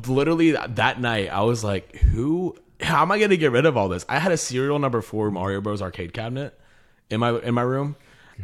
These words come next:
Um, so it's like, wh-, what am I gonna do? The next day,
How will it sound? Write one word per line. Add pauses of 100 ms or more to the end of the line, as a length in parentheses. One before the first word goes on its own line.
(140)
Um,
so
it's
like,
wh-,
what
am
I
gonna
do?
The
next
day,